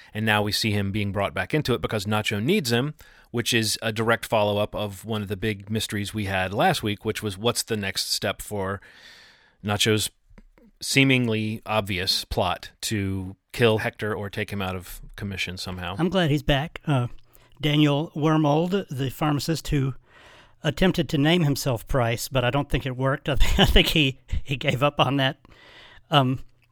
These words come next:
Speaker 2: <laughs> because the criminals, you know, didn't respect it. He was like, "Okay, forget it." Um,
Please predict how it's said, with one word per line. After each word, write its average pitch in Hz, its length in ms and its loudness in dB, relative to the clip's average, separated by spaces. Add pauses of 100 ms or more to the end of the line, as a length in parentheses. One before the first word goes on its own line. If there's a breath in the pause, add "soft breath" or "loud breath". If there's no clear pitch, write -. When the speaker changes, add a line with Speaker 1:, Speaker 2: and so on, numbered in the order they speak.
(140)
Speaker 2:
<laughs> 143 480 -6
because 131 280 2
the 139 60 -6
criminals, 143 560 4
you 151 140 2
know, 127 100 2
didn't 135 200 2
respect 135 340 -2
it. 160 80 -8 (160)
He 147 100 -8
was 131 80 -10
like, 131 240 -8
"Okay, 131 300 -4
forget 123 260 -6
it." - 160 -12 (300 loud breath)
Um, 143 320 2